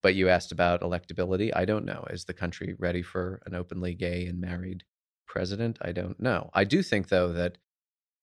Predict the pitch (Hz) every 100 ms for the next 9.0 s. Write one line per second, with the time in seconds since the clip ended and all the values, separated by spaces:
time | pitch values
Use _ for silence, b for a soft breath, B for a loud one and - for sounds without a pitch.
0 | _ - 123 - 117 113 98 98 104 95
1 | - 107 101 92 90 90 95 92 90 -
2 | 92 87 - 90 90 - 87 90 87 -
3 | - - 92 92 87 85 87 - 87 85
4 | - - _ _ _ _ 92 95 95 -
5 | 95 92 87 87 - - - _ _ _
6 | _ _ _ _ _ _ 113 120 120 104
7 | 98 95 - - 147 147 175 _ _ _
8 | 117 110 117 104 98 101 95 101 92